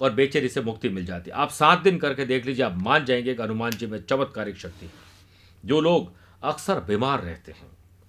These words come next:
शरीर में स्फूर्ति की कमी है, तो सबसे बढ़िया बॉडी बिल्डर अगर हमारे अनु-, ब-, भगवानों में या देवी देवताओं में कोई है,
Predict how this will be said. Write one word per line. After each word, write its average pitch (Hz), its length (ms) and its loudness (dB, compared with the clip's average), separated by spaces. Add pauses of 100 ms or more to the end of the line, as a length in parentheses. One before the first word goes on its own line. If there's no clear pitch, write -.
(840)
शरीर 165 380 4
में 147 180 0
स्फूर्ति 185 440 0
की 110 80 -10
कमी 131 260 0
है, 151 80 0
तो 143 140 -4
सबसे 170 380 0
बढ़िया 131 320 2
बॉडी 131 300 0
बिल्डर 127 300 0
अगर 127 240 2
हमारे 123 300 2
अनु-, 117 340 -6
ब-, 101 540 -4
भगवानों 107 420 0
में 131 240 -2 (240)
या 117 60 2
देवी 135 220 6
देवताओं 127 320 2
में 131 100 -2
कोई 139 180 2
है, - 440 4